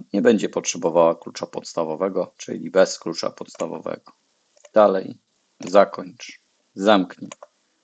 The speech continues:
Tabela jeden jest nam niepotrzebna. Zamknijmy ją. Wczytajmy teraz kolejny plik, czyli nowe źródło danych.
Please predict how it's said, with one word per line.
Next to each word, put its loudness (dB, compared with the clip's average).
Tabela 6
jeden 2
jest -6
nam 2
niepotrzebna. -6
Zamknijmy 0
ją. -18
Wczytajmy 4
teraz 2
kolejny 0
plik, -10
czyli -8
nowe -2
źródło -4
danych. -4